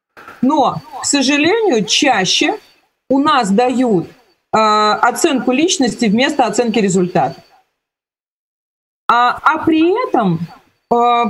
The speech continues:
вот то, с чего мы начали говорить, о том, что, а, кто не боится облажаться?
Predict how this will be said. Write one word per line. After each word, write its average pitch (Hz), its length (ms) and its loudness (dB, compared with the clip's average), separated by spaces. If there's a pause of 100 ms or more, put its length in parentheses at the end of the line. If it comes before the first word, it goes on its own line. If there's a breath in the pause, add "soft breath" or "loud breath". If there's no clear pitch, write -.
(180)
вот 277 160 -2
то, 359 140 2
с 349 60 -6
чего 330 220 0
мы 320 100 0
начали 220 480 0
говорить, 214 440 0
о 214 100 0
том, 254 220 0
что, 240 500 0 (280)
а, 226 320 0 (400)
кто 359 240 0
не 349 120 0
боится 269 420 0
облажаться? 214 800 -2